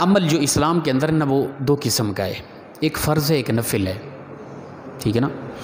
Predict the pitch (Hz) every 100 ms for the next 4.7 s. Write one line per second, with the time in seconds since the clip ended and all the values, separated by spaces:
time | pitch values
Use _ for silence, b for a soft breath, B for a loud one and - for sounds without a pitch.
0 | B B - 120 139 156 165 151 147 135
1 | 135 139 143 131 - - - - - 139
2 | 139 139 131 127 123 - 120 120 131 107
3 | 95 95 - - - - - - - -
4 | - 151 147 156 151 143